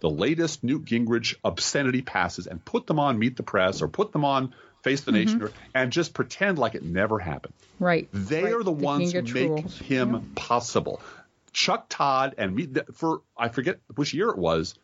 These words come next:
Speaker 1: but it was during the David Gregory era. Newt Gingrich was the most popular guest, the most frequent guest on Meet the Press.
Speaker 2: Mm-hmm. Mm-hmm.
Speaker 1: Long
Speaker 2: Mm-hmm.
Speaker 1: after everyone knew what a, what an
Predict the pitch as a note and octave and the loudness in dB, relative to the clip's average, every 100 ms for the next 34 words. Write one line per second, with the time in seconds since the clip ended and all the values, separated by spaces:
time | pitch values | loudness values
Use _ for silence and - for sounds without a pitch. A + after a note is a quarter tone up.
0 | _ A2 B2 B2+ A2 - B2 G#2+ G2+ E2+ | _ -2 0 0 -2 0 2 2 0 2
1 | G2+ G2+ F#2+ A2+ D#3+ G2+ D#2+ D#2 D#2 - | 0 0 0 0 2 0 0 0 0 -2
2 | - _ - F3 C#4+ D#4+ A#3+ D#3 C#3+ C#3+ | -14 _ -6 -2 0 2 2 2 0 2
3 | D3 D#3+ - - E3 F3 D3 D3 A2+ A#2 | 0 0 -4 0 0 2 2 0 2 2
4 | F2+ A#2 A2 A#2+ A#2+ - A3 D#3+ G2+ F#2+ | 2 0 4 4 4 2 2 2 2 2
5 | F#2 - C3+ D#3 F3 F#3+ - C4+ - - | 0 2 2 4 4 2 2 0 -2 -12
6 | _ - G#3+ A#3 C#4 - - - B3 A3 | _ -2 0 2 -2 -4 -12 -4 -2 0
7 | D#4 A#3 C#4+ F#4+ D#4+ C#3+ C3+ C3 D3 D3+ | 0 2 0 2 2 2 2 0 -2 0
8 | D3 C#3 B2 B2+ C3 C3 A#2+ A#2 C3 B2+ | 2 2 2 2 0 2 2 0 -2 0
9 | A#2 | 0